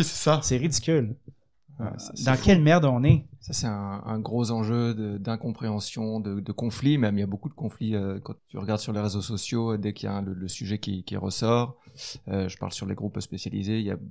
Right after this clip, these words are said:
Speaker 3: tu vois que ça crée beaucoup de frustration entre les cuisiniers, entre, moi, je... moi, quand je suis arrivé, j'avoue que j'étais frustré aussi, quand, euh,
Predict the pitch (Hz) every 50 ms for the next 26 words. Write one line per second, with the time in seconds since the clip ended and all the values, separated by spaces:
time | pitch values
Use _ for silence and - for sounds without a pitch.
0 | - - - - 113 117 113 - 107 - - 107 101 98 - - - - - 104
1 | - - 104 101 - - 110 110 107 107 104 - - 98 - - - - 92 95
2 | 98 98 101 104 107 107 101 98 95 - - - - 107 110 - - 117 - -
3 | 107 101 110 - - 110 - - 92 85 82 90 92 110 123 131 139 - - _
4 | - _ _ - - - - 95 90 113 117 98 98 - - 92 - - 101 -
5 | - - 98 104 - - 131 117 - 104 101 - - - - 62 60 - - -